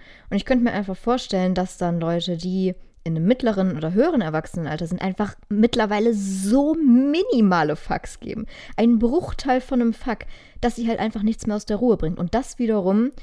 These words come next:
wirkt dann auf andere, vor allem jüngere Leute, die endlos viele Fucks geben. Also wenn ich mir überlege, wie viele Fucks ich mit dreizehn, vierzehn zum Beispiel noch über gewisse Sachen gegeben hab, ähm,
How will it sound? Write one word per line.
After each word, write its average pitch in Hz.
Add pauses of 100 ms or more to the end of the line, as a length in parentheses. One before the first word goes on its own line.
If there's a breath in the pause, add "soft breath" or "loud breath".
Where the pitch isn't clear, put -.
(500 soft breath)
wirkt 196
dann 147
auf -
andere, 208
vor -
allem 185
jüngere 233
Leute, 165
die 196 (240)
endlos 196
viele 147
Fucks -
geben. -
Also 151
wenn 156
ich 180
mir 170
überlege, 170
wie 165
viele 170
Fucks -
ich -
mit 165 (540 soft breath)
dreizehn, 160
vierzehn 196
zum 170
Beispiel 165
noch 151
über 156
gewisse 156
Sachen 170
gegeben 165
hab, 190 (360 soft breath)
ähm, 185